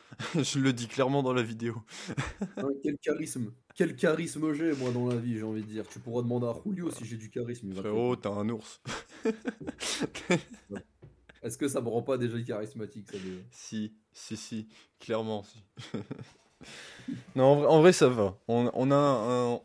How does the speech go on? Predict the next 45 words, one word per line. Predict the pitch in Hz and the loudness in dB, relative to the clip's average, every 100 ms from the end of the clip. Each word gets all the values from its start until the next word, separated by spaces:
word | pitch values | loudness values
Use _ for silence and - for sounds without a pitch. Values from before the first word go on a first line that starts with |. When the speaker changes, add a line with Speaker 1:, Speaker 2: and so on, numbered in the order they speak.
| - | -6
Speaker 1:
on | 117 | -4
a | 131 | 0
une, | 135 127 120 - - | 0 0 -2 -6 -8
on | 120 | -4
a | |
une | 123 120 | -2 0
base | 117 120 104 110 _ - | 2 2 0 -8 _ -10
quand | 120 117 | -6 -4
même. | 120 131 98 _ _ | -4 -4 -8 _ _
Ne | 117 | -10
soyons | 113 123 120 117 | -8 -6 -4 -4
pas | 113 120 | -2 -2
non | 120 110 | -2 -4
plus, | 110 - 123 120 110 | -6 -10 -12 -10 -10
euh... | 95 _ _ _ _ _ _ _ _ _ _ _ _ _ _ - | -12 _ _ _ _ _ _ _ _ _ _ _ _ _ _ -14
voilà, | 107 107 107 107 _ | -10 -8 -10 -12 _
faut, | _ - 98 98 | _ -14 -12 -10
faut, | 95 - | -12 -18
faut | - 113 | -10 -8
dire | 110 123 | -2 0
les | 120 | 0
choses. | - 101 | -2 -6
Speaker 2:
C'est | 98 | -8
ça, | - - | -14 -12
faut | - | -8
être | 466 | -6
Speaker 1:
On | 110 | -2
a | 120 | -2
une | |
Speaker 2:
honnête, | 127 - | 0 2
Speaker 1:
base, | 135 165 113 - | 2 2 -4 -14
Speaker 2:
faut | - - _ - | -20 -20 _ -6
Speaker 1:
donc | 104 | -4
Speaker 2:
être | |
Speaker 1:
faut | 101 151 | -2 -2
que | 147 | -2
tu | 127 - | -4 -2
aies | 147 | 0
ta | 135 | 0
base, | 113 131 156 107 113 - | 2 2 2 -4 -10 -12
et | 101 | -8
après, | 104 - 135 | -6 -6 -10
faut | - 107 101 95 95 - _ _ _ _ _ | -8 -8 -8 -8 -12 -20 _ _ _ _ _
Speaker 2:
Mais | 120 131 | 0 0
juste, | 120 170 - - | 0 -6 -8 -14